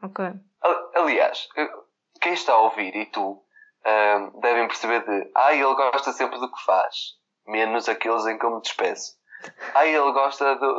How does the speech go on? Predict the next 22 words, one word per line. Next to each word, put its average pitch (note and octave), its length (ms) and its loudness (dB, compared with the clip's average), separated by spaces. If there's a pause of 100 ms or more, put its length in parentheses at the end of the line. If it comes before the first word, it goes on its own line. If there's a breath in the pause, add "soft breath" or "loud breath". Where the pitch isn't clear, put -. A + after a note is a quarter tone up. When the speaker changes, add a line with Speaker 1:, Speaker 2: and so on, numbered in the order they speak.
Speaker 2:
eh, A#2 380 -6
mesmo B2+ 280 -4
do B2+ 140 -6
que - 80 -20
faz", - 240 -2 (160)
porque, - 460 -4 (760)
apesar C#3 560 2
de A#2 120 -6
que G#2+ 580 -4
não G2 160 0
é A#2 100 4
um A#2+ 160 6
sonho, G2+ 840 -2 (540)
arranja C3 440 2
sempre B2 320 -4
forma A#2 380 4
de A#2+ 80 -6
gostar. - 500 2 (840)
Porque - 180 -4
nós B2+ 180 2
aprendemos, G2+ 840 -2
eh, F#2 300 2